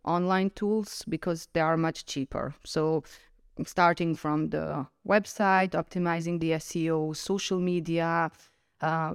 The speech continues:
even we don't see them much on the YouTube because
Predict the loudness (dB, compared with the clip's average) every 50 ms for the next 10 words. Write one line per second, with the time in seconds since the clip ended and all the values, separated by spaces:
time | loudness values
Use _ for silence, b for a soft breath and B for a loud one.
0 | -6 -4 -2 0 2 2 2 2 2 2 2 2 4 2 2 0 -2 -2 -2 -2
1 | -2 0 2 2 2 2 2 0 0 0 -2 -2 -6 -12 -12 -6 -4 -2 -2 0
2 | 0 -2 -2 -2 -4 -6 -4 -4 -2 0 0 0 0 -4 -4 -4 -4 -4 -4 -4
3 | -8 -16